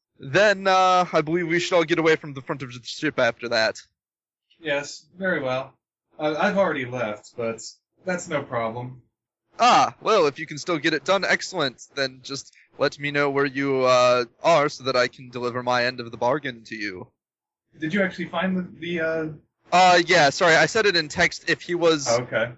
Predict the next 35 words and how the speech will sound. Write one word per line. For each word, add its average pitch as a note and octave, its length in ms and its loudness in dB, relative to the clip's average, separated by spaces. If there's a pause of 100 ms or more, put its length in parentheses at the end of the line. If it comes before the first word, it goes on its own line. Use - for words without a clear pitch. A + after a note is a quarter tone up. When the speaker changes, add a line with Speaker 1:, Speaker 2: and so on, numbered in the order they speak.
(140)
Speaker 1:
was F3+ 140 -2
his F3+ 180 -2
body F#3 300 2
still, F3 360 -2
was D#3 160 -2
his E3 200 -8
body F3 260 2
still F3 320 -4
in E3 140 -6
the D3 180 2
bridge? D3 600 -2 (400)
Uh, C3 300 2
Debt's? - 500 -2
Speaker 2:
Yeah, D3+ 240 0
his C#3+ 120 -10
body D3+ 240 -2
was C#3 160 -2
still C#3 180 -6
in B2+ 60 -8
the A#2+ 60 -8
bridge. A2+ 540 -6
Speaker 1:
He, F#3 220 -10 (120)
when F3+ 200 0
everybody G3 440 2
went F3+ 180 0
to F#3+ 80 -12
check F3+ 260 0
on F3 120 -2
the D3 100 0
general, D#3+ 480 -2
he - 180 -20
stayed D3 300 -2
behind C3+ 400 -2
briefly C3+ 540 -8
to, A2 360 -4